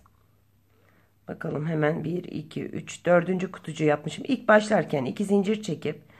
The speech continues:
biraz aramızı verip batıp kapatalım. Tığ battısını yapalım. Beş oldu. İki zincir çektim. Biraz ara verdim. Kapattım. Tığ battısını yaptım. İlk başlarken yedi zincir çekip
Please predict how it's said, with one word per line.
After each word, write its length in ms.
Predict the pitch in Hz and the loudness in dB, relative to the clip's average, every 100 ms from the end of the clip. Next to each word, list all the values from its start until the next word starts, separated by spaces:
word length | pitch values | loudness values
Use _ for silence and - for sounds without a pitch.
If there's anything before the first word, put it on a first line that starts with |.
| - - - _ | -20 -20 -20 _
biraz 320 | 226 214 196 - | 4 6 6 4
aramızı 540 | - 170 165 156 151 147 | 4 6 6 2 2 2
verip 300 | 151 147 - | 2 0 -2
batıp 320 | 175 208 - | -2 -4 -4
kapatalım. 480 | 175 151 156 180 233 | -2 -2 -2 -2 -2
Tığ 240 | 180 165 | -2 0
battısını 400 | 139 - - 214 | 0 -2 -2 0
yapalım. 400 | 156 135 127 127 - _ - - - _ - - | 2 0 -4 -6 -14 _ -20 -20 -20 _ -10 -2
Beş 280 | 170 165 | 0 2
oldu. 240 | 160 139 - | 2 2 0
İki 240 | - 208 | -4 -2
zincir 320 | 180 196 180 | 2 2 2
çektim. 540 | 202 170 156 - 165 - - _ _ _ _ - | -2 -2 -2 -2 -4 -4 -12 _ _ _ _ -2
Biraz 320 | 233 208 202 - | 6 6 6 2
ara 280 | 165 175 160 | 4 6 6
verdim. 520 | 156 143 - 208 262 - _ _ _ _ _ _ _ _ | 4 4 0 -4 -6 -12 _ _ _ _ _ _ _ _
Kapattım. 500 | 202 208 160 160 233 | -2 2 2 2 0
Tığ 220 | 233 185 | 0 0
battısını 400 | 147 147 - 160 | 0 -2 -4 0
yaptım. 500 | 147 139 - - 240 - _ _ _ _ _ _ - _ _ _ _ - | 2 0 -2 -6 -6 -8 _ _ _ _ _ _ -20 _ _ _ _ -8
İlk 260 | 233 - 208 | -8 0 4
başlarken 880 | 208 208 226 226 214 196 165 160 - - _ _ _ _ _ _ _ _ _ _ _ _ 175 | 4 4 2 2 2 2 2 2 -2 -14 _ _ _ _ _ _ _ _ _ _ _ _ -4
yedi 260 | 185 196 | -2 0
zincir 440 | 202 185 165 156 - | 0 0 0 -4 -6
çekip 500 | 175 - 156 - | -6 -4 -6 -8